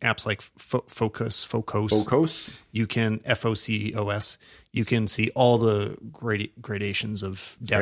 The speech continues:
Speaker 2: Great. Did you
Speaker 1: Um,
Speaker 2: see, uh, on Twitter that, um, oh, iPhone reviewer or Apple reviewer, uh, Ser-,
Speaker 1: Serenity Caldwell?
Speaker 2: Yeah,
Speaker 1: Yeah,
Speaker 2: Serenity
Speaker 1: yeah, she did
Speaker 2: Caldwell?
Speaker 1: an awesome job of that.
Speaker 2: The
Speaker 1: I'm
Speaker 2: side by
Speaker 1: gonna
Speaker 2: side?
Speaker 1: Yeah, yeah. I'm gonna do
Speaker 2: That's
Speaker 1: some of what
Speaker 2: pretty
Speaker 1: she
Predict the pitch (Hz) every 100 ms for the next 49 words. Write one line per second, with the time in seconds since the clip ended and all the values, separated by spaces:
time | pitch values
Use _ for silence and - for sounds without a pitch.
0 | 123 - - - - - 120 120 143 147
1 | 151 131 - 127 117 113 113 107 - 120
2 | 107 98 98 - - 107 95 92 92 92
3 | 90 - - 107 104 101 104 107 120 107
4 | 104 92 107 117 117 104 95 98 107 101
5 | 98 95 107 110 110 107 95 90 - 98
6 | 117 110 107 107 113 113 147 104 120 127
7 | 101 113 107 110 139 - 110 107 110 101
8 | 101 110 104 101 98 110 120 120 110 139
9 | 165 202 123 110 110 143 156 151 127 127
10 | 131 127 120 120 123